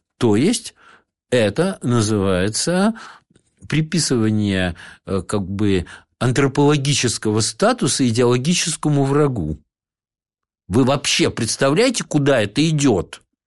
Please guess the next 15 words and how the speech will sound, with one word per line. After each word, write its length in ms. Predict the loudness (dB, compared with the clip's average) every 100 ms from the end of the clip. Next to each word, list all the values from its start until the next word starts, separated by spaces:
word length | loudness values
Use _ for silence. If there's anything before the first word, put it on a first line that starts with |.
| _ _ _ _ _ _ _ _ _ _ _ _ _ _ _ _ _ -2
Если 260 | 0 0
я 200 | 0 0
как 240 | 0 -2 2
антиваксер, 760 | 0 2 2 2 0 0 -2
человек 480 | 0 0 2 0 -2
второго 600 | -2 2 2 2 0 -2 -6 -16 -8
сорта, 720 | 2 2 2 2 2 2 0
да, 240 | 2 2 2
то, 160 | -2
значит, 400 | 0 0 0 0
есть 360 | 0 0 -2 -8 -16 -4
эта 500 | -4 0 0 0 -2 -12 _ -14 -12 -12 -14 -18 _ -4
возможность 720 | -2 0 0 0 0 -2 -2
эти, 520 | -2 -2 0 0 0
э, 200 | 0 -4